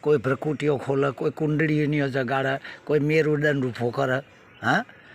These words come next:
કોઈ વળી મોટા યોગ કરે. પણ વાસ્તવિકમાં વિચાર કરીએ તો આ ચૈતન્ય અગર તો આત્મામાં દેહ જ નહીં તો ક્રિયા માત્રનું સ્થાન નથી. કોઈ ગમે તે કરે, સિદ્ધિઓ કરે, રિદ્ધિઓ કરે,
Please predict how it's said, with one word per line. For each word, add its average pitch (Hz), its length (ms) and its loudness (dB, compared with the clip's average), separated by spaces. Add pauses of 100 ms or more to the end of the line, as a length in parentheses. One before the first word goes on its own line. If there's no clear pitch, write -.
(240)
કોઈ 165 180 4
વળી 160 200 4
મોટા 160 320 2
યોગ 165 340 2
કરે. 143 320 0 (420)
પણ 120 160 -2
વાસ્તવિકમાં 165 1400 0
વિચાર 143 380 -2
કરીએ 170 580 4 (340)
તો 143 200 0
આ 143 240 -4
ચૈતન્ય 175 640 -2
અગર 156 420 -2
તો 151 160 -2
આત્મામાં 147 800 4 (1080)
દેહ 170 380 4
જ 196 120 0
નહીં 190 320 4
તો 202 140 4
ક્રિયા 170 400 2
માત્રનું 160 720 0
સ્થાન 139 340 -2
નથી. 107 480 -4 (840)
કોઈ 170 200 2
ગમે 156 360 2
તે 185 120 2
કરે, 160 280 2
સિદ્ધિઓ 139 460 0
કરે, 151 280 2
રિદ્ધિઓ 131 420 0
કરે, 143 280 2